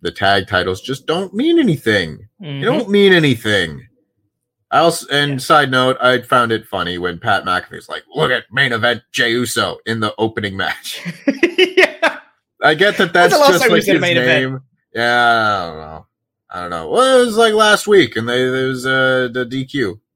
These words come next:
Speaker 1: They faced the Street Profits in Madison Square Garden. Look at my, look at my memory brain. The best kind of brain. Yeah,
Speaker 2: Yeah.
Speaker 1: I don't know. Don't beat your tag champions.
Speaker 2: No.
Speaker 1: Stop that. Stop
Speaker 2: Yeah.
Speaker 1: doing that.
Speaker 2: And for those saying that we,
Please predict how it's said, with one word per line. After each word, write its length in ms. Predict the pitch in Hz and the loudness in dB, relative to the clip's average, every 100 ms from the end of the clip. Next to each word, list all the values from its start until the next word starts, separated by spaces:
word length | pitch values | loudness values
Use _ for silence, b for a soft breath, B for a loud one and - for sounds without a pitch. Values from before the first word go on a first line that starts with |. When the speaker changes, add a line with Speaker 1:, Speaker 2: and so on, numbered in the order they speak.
| _ _ _ | _ _ _
Speaker 1:
They 240 | 98 107 | -12 -12
faced 260 | - 117 - | -6 -6 -6
the 60 | - | -12
Street 260 | - 110 | -10 -8
Profits 440 | 104 87 - 80 87 | -4 -4 -4 -14 -8
in 60 | |
Madison 360 | 92 95 95 92 | -2 -2 -2 -10
Square 240 | - 104 | -8 -6
Garden. 340 | 104 90 - _ _ _ _ _ _ | -2 -2 -4 _ _ _ _ _ _
Look 160 | 139 117 | -4 -4
at 60 | |
my, 200 | 110 113 | -2 0
look 260 | 92 85 104 | -2 -4 -8
at 40 | 101 | -2
my 240 | 107 107 | 2 2
memory 340 | 90 90 87 80 | 0 -4 -4 -6
brain. 340 | 82 82 78 - _ _ _ _ | -4 -4 -6 -14 _ _ _ _
The 60 | _ | _
best 240 | 104 92 | -2 -2
kind 200 | 98 95 | -4 -4
of 80 | 82 | -6
brain. 240 | 71 69 - _ _ _ | -10 -12 -20 _ _ _
Yeah, 320 | 92 90 85 | -2 0 0
Speaker 2:
Yeah. 120 | 104 143 - | -2 -12 -8
Speaker 1:
I 120 | 85 | -6
don't 100 | 73 | -6
know. 180 | 62 60 - _ _ | -10 -18 -20 _ _
Don't 260 | - 190 240 | 0 2 2
beat 180 | 226 220 | 0 -2
your 100 | 208 | -2
tag 300 | 233 220 214 | 2 2 2
champions. 840 | 302 165 156 147 120 85 - - _ - | 2 2 2 2 0 -2 -12 -18 _ -18
Speaker 2:
No. 160 | 156 | -6
Speaker 1:
Stop 240 | 156 180 156 | 2 2 4
that. 340 | 156 104 73 - _ _ | 4 4 2 -8 _ _
Stop 260 | _ 151 156 | _ -6 -4
Speaker 2:
Yeah. 40 | |
Speaker 1:
doing 180 | 160 151 | -4 -4
that. 320 | 120 92 - _ _ _ _ _ _ _ - | -2 -4 -6 _ _ _ _ _ _ _ -16
Speaker 2:
And 160 | 151 | -14
for 80 | 147 | -8
those 200 | 160 175 | -6 -4
saying 240 | - 175 165 | -2 -2 -2
that 100 | 151 | -6
we, 280 | 143 139 | -8 -10